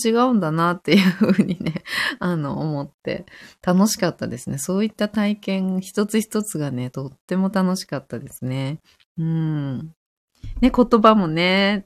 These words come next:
違くて、すごい、なんだろ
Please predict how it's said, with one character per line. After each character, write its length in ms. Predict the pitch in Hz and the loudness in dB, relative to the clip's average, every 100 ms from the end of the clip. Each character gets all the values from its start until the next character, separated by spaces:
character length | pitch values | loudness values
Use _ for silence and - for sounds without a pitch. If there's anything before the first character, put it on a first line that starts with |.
| - | -6
違 100 | 180 160 | -4 -2
く 120 | 165 - | -4 -8
て、 300 | - 147 151 | -6 -4 -4
す 160 | - | -2
ご 220 | 196 254 | 2 4
い、 260 | 277 247 - - - - - | 4 2 -2 -10 -20 -16 0
な 140 | 226 | 2
ん 80 | 240 | 2
だ 140 | 247 233 | 2 0
ろ 480 | 214 208 185 - | 2 2 0 -2